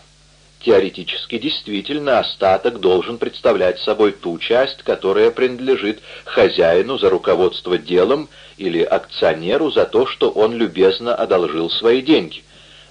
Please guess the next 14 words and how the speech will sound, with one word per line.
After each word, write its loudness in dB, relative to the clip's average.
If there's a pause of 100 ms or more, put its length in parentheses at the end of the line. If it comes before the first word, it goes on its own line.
Мы -10
к -4
этому 0
ещё -4
вернёмся. -4 (640)
А 0
сначала 2
сопоставим -2
цифры. -8 (1080)
Сравним 4
заработную 4
плату 0
с -10
прибылью. -4